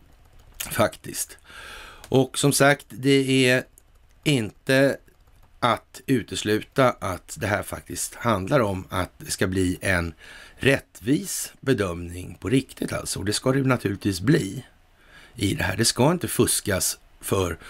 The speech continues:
Donald Trumps vidkommande, och som vi har sagt från början. Det rimliga hade ju varit då att, ja, det påtalas valfusk då från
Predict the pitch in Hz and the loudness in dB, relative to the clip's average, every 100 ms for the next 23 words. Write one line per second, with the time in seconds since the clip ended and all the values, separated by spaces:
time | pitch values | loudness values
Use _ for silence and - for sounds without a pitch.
0 | - - - 101 98 92 95 101 - - | -18 -6 0 2 2 0 -2 -2 -2 -2
1 | 107 98 - 82 85 85 90 92 95 95 | 2 0 0 -4 -2 -2 0 0 2 2
2 | 92 87 - - - 85 98 127 101 170 | 2 2 0 -4 -4 0 4 6 6 6
3 | 139 - - - - - - 110 104 123 | 4 0 -10 -18 -18 -18 0 2 4 6
4 | 104 95 107 147 156 139 113 - - 120 | 4 2 2 4 6 6 4 -2 -4 2
5 | 107 104 160 - 95 87 - 80 - - | 2 4 2 0 -4 -4 -8 -18 -10 0
6 | 123 107 - 131 98 95 87 87 110 123 | 2 2 -2 -2 0 -2 -2 -2 0 2
7 | 90 85 - 175 - - 107 90 80 92 | 0 -2 2 2 2 -2 -4 -6 -4 -4
8 | 87 | -4